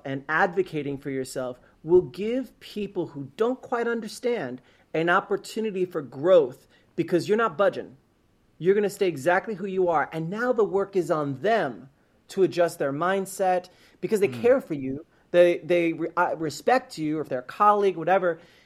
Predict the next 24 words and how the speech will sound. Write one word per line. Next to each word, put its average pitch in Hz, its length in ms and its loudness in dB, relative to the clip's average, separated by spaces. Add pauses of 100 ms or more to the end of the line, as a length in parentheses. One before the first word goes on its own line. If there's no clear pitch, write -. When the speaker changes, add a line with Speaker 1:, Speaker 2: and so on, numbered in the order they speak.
(320)
Speaker 1:
But, 180 420 4 (600)
you 233 120 -6
know, 175 280 0 (840)
th-, 190 140 2 (100)
that, 202 520 2 (300)
that 196 220 4
I 208 80 2
would 190 420 0
change. 156 360 -6
Like, 160 240 0 (280)
I, - 280 -8
I 196 120 8
think 254 220 0
I 247 80 6
wish 226 300 -2
I 214 60 2
would 190 160 2
have 180 120 -4
come 190 240 -2
into 165 640 -2 (200)
Queer 196 380 0
Eye 196 360 2
season 160 480 -6
one 175 340 0